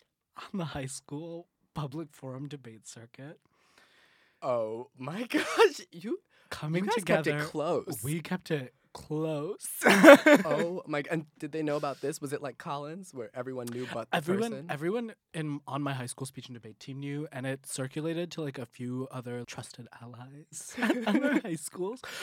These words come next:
Speaker 1: but none of the people involved knew until one of my friends went to co-, the same college as one of them and, like, misremembered one of the things that happened in my fanfic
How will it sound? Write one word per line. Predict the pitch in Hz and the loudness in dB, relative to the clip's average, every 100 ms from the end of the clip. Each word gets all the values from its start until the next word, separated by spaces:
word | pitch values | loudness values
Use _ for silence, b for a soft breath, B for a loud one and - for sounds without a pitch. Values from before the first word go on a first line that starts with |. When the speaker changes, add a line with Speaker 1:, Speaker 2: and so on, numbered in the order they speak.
| 233 | 2
Speaker 1:
but | 226 | 2
none | 202 175 | 2 0
of | 208 | 0
the | 220 | 0
people | - - 160 175 165 | -2 -6 -6 -4 -6
involved | 147 143 139 131 | -4 -4 -4 -6
knew | 131 135 123 113 127 - B B B _ | -8 -8 -8 -14 -18 -20 B B B _
until | 156 151 151 233 190 143 139 147 - _ | -10 -8 -8 -4 -2 -2 -4 -10 -16 _
one | 156 | -12
of | 165 | -8
my | 151 | -8
friends | 147 226 190 160 156 | -6 -6 -4 -6 -8
went | 160 | -10
to | 156 | -12
co-, | - - 226 | -12 -14 -8
the | 156 | -6
same | 147 160 151 147 | -6 -8 -8 -6
college | 139 139 156 180 - | -6 -6 -6 -8 -10
as | 139 117 | -12 -12
one | 120 | -12
of | 131 143 | -14 -12
them | 180 208 214 _ - | -12 -12 -16 _ -14
and, | 143 139 | -12 -10
like, | 139 131 - _ _ _ 135 | -10 -12 -18 _ _ _ -10
misremembered | 135 170 - 170 147 117 117 123 165 196 196 - _ - B B - | -4 -4 -4 -6 -6 -8 -8 -6 -4 -4 -8 -14 _ -20 B B -10
one | 143 | -6
of | 160 | -6
the | 156 | -6
things | 147 156 147 | -8 -8 -6
that | 147 | -8
happened | 123 127 151 156 | -8 -10 -8 -8
in | |
my | 147 127 - - | -8 -10 -12 -10
fanfic | 113 139 151 175 208 | -8 -8 -8 -8 -8